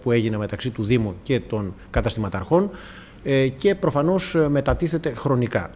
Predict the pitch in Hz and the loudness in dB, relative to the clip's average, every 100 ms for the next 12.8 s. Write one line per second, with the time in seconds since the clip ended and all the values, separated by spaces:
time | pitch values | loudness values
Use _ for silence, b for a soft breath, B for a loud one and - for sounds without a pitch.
0 | - 135 180 226 233 - - 143 131 131 | 2 4 6 4 -2 -8 -6 -2 -2 0
1 | 190 160 123 117 113 95 - 117 104 - | 0 2 2 0 -4 -4 -4 -4 -4 -2
2 | 131 113 - 120 120 107 107 95 - - | 0 0 2 2 4 2 2 0 -6 -4
3 | 113 98 92 120 107 90 - 143 185 226 | -2 -2 -4 -2 -2 -4 -2 0 0 -4
4 | B B B 139 131 180 143 117 131 123 | B B B 0 2 2 2 0 -2 -2
5 | - 127 185 185 139 120 107 120 107 165 | 0 2 4 2 0 0 -2 -4 -2 -2
6 | 147 127 120 - 165 123 104 131 139 98 | -4 -6 -6 -4 -2 -2 2 2 2 0
7 | - 143 131 123 127 120 110 165 160 117 | -8 -6 -4 -2 -4 -4 2 4 6 4
8 | 110 110 - 113 147 139 113 B B B | -2 -4 -4 -2 2 2 2 B B B
9 | - 127 143 123 147 156 139 123 120 98 | -8 -2 -2 0 0 0 0 0 -2 -2
10 | 117 131 127 127 185 185 175 160 170 156 | -2 -2 -2 -2 -2 -2 -2 0 0 0
11 | - 147 117 117 160 196 190 - 151 - | 0 0 0 0 0 0 -2 0 0 0
12 | 123 113 110 101 107 147 - 202 | 0 0 0 0 2 2 2 -2